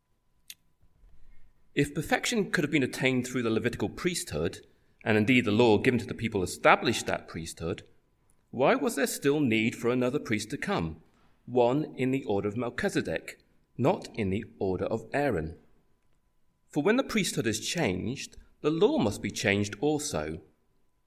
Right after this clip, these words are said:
He of, he of whom these things are said belonged to a different tribe, and no one from that tribe has ever served at the altar. For it is clear that our law descended from Judah, and in regard to that tribe,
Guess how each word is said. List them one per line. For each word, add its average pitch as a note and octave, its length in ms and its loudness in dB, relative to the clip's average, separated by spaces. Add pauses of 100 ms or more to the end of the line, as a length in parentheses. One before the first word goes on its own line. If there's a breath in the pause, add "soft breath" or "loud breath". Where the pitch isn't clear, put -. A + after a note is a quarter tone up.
(500)
He G3+ 260 -2
of, F#3+ 220 0 (300)
he G#3+ 500 -4
of C#3+ 160 2 (120)
whom C3 300 4
these A#2 280 -4
things B2 500 -2 (540 soft breath)
are G#2+ 160 2
said F#2 500 0
belonged A2+ 480 0 (260)
to A2+ 140 -2
a A#2 60 0
different A#2 340 -4
tribe, D#2+ 400 -4 (680)
and A2+ 220 0
no F#3 220 4
one B2 240 4
from A#2+ 160 -4
that - 180 2
tribe F2 320 2
has G#2 220 -6
ever B2 240 0
served E2+ 580 -4
at E2 160 -8
the F#2 180 -12
altar. G2+ 440 -8 (840)
For D3 160 2
it C#3 80 0
is - 80 -6
clear F#3 320 2
that D3+ 140 4
our C3+ 160 6
law A#2+ 340 4
descended A#2+ 460 -2
from B2+ 180 -4
Judah, C3 400 0 (320 loud breath)
and A#2+ 140 2
in A#2 40 0
regard C#3+ 420 2
to A2+ 80 -6
that - 280 0
tribe, F2 320 2